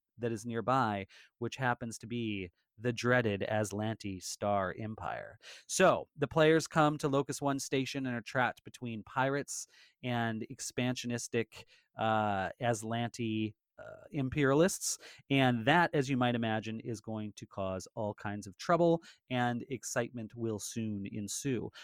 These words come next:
One of the cool things about this is that the station itself, and indeed the entire Locus system,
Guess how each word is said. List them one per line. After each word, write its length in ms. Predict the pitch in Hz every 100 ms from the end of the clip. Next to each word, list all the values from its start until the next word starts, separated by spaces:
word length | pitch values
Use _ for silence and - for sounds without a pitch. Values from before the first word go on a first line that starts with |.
| -
One 100 | 151
of 60 | 170
the 60 |
cool 200 | - 202
things 240 | 180 170 147
about 300 | 135 123 -
this 340 | 156 196 - - -
is 240 | 143 143 123
that 240 | 139 135
the 160 | - 120
station 480 | - - 151 - 135
itself, 560 | - - 139 165 - -
and 160 | 143 131
indeed 280 | 120 123 117
the 100 | 117
entire 280 | 123 120
Locus 380 | 110 113 - 131
system, 480 | - 151 - 180